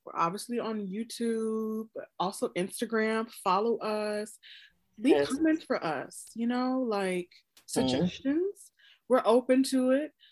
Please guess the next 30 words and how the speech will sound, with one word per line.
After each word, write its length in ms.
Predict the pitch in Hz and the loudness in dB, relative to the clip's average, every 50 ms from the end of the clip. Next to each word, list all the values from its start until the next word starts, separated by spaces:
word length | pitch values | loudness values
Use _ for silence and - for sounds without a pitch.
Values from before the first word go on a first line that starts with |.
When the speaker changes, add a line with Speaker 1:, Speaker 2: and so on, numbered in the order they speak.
| _ _ _ _ | _ _ _ _
Speaker 1:
Um, 560 | 214 214 208 202 196 190 180 170 160 147 - - - | 2 4 4 4 4 4 4 2 0 -2 -6 -10 -6
yeah, 340 | 180 185 294 392 370 208 175 | -2 0 2 2 2 2 0
we 140 | 170 208 214 | 0 -2 -2
wanna 240 | 208 226 240 247 | -2 0 0 0
engage 420 | 233 220 208 202 185 196 226 220 - | 0 0 0 2 2 2 0 0 -2
with 200 | 220 220 220 214 | -4 -4 -4 -8
you 80 | 214 | -4
guys. 500 | 196 208 190 180 185 185 196 214 226 208 | -2 0 0 2 2 2 0 0 0 -2
And, 140 | 202 185 185 | -2 -2 0
you 40 | 190 | 0
know, 120 | 190 180 | 0 0
we're 120 | 170 175 165 | 0 -2 0
building 400 | 160 185 190 202 196 202 190 185 | 2 2 2 2 2 0 0 0
out 140 | 180 175 175 | 0 0 0
our, 480 | 170 165 160 165 160 156 147 147 - _ | 0 -2 -2 -2 -4 -4 -6 -8 -10 _
uh, 320 | 151 139 139 - 135 139 - - _ _ _ _ | -8 -8 -6 -6 -8 -10 -12 -16 _ _ _ _
platform, 680 | - 202 - - - - 226 214 208 202 202 208 220 233 | 0 0 0 0 -2 -2 0 2 2 2 2 2 0 0
you 100 | 226 202 | 0 0
know, 180 | 175 170 180 - - _ _ _ _ - | 0 0 -2 -4 -8 _ _ _ _ -8
pretty 160 | - 175 180 | -4 -2 -2
much 480 | 190 185 190 185 - - - - - - _ | 0 -2 -2 -4 -6 -8 -10 -12 -16 -14 _
every 180 | - 156 160 175 | -8 -6 -6 -2
time 220 | - 208 180 208 | 0 2 4 4
we 100 | 233 247 | 4 4
talk, 320 | 254 - 208 180 175 269 - - | 4 4 4 4 4 2 -2 -4
which 140 | 202 - | -4 -2
is 80 | 208 170 | 0 2
all 160 | 180 175 190 | 4 4 4
the 60 | 226 | 4
time. 360 | 233 240 196 160 156 185 240 | 4 4 4 4 4 2 0